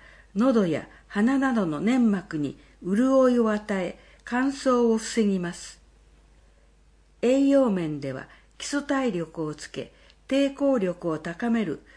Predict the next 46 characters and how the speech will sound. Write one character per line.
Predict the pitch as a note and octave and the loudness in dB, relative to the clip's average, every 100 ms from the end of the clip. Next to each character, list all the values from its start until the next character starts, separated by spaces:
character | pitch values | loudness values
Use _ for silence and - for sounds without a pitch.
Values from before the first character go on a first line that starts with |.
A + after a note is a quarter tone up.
| - - | -20 -8
タ | A#3+ | -6
ン | B3 | -4
パ | B3 A#3 | -6 -8
ク | G#3+ | -8
質、 | G#3 - - - - _ _ _ _ | -10 -12 -14 -14 -16 _ _ _ _
抗 | B3 C4+ | 0 2
酸 | C#4+ C#4+ C4+ | 2 0 -2
化 | B3+ B3 | -4 -10
効 | - C4 A#3+ | -2 0 0
果 | F#3+ | -4
が | D#3+ D3+ | -4 -4
あ | D3 | -4
り、 | A2+ - _ _ | -8 -14 _ _
免 | A3 C4+ C4+ | 0 2 4
疫 | C#4 C#4 A#3+ | 2 0 0
力 | F#3+ - E3+ | 0 0 -4
を | D#3 | -4
高 | D#3 - G3+ | -8 -6 -2
め | G3 | -2
る | D3+ - _ _ | -4 -8 _ _
ビ | F3+ | -8
タ | G#3+ B3 | -4 0
ミ | A#3+ A#3 | 2 2
ン | G#3+ - | 0 -4
A、 | A3 F#3 - - _ _ _ | -2 -2 -4 -14 _ _ _
C、 | - - - B3+ E3 - - _ _ _ _ | -14 -8 -4 0 -2 -4 -12 _ _ _ _
E | C4 B3+ G#3 | 0 2 2
を | A#2 - - | 0 -4 -12
積 | - - G#3 | -8 -2 -2
極 | G#3 D4 C#4+ | 0 -4 -2
的 | C#4 B3 B3 | -6 -2 2
に | A#3 | 2
摂 | A3+ G#3+ | 0 0
り | G#3+ | 0
ま | G#3+ | 0
し | G#3+ G3 | -2 -4
ょ | C#3 | -6
う。 | - _ _ _ _ _ _ | -10 _ _ _ _ _ _
タ | A#3+ | -2
ン | C4 | -2
パ | B3+ C4+ | -2 -4
ク | C4+ | -4
質 | A#3+ - - | -8 -10 -10
は | D3 - - _ _ | -8 -8 -14 _ _
肉、 | E3+ F3+ - G#3+ G3 - _ _ _ | -8 -8 -4 -2 -2 -4 _ _ _
魚、 | - F3+ - G#3+ G#3 G3 | -12 -10 -6 -4 -2 -4